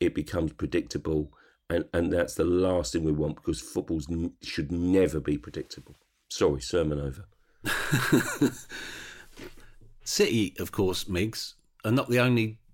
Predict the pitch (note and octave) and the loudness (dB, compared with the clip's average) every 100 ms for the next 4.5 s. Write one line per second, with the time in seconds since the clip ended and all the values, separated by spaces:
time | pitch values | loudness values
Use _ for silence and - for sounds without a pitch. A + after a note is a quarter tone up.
0 | _ _ - A#2 A2 - - A2 G#2 G#2 | _ _ -2 0 2 0 2 2 2 2
1 | G#2+ G#2+ G#2+ G#2 G#2 D#3+ A#2 E2+ C#2+ G2 | 2 2 2 0 0 2 2 0 -2 -6
2 | F#2 F#2 G#2+ - G2+ G2 F#2+ F#2+ F#2+ F#2+ | -4 -2 -2 0 0 2 2 2 2 0
3 | F#2+ F#2+ - - - C3+ F#2 E2+ - D#2 | 0 -2 -6 -8 -2 -2 -2 -4 -2 -4
4 | - E2 D#2 D2 E2 | -4 -4 -4 -4 -8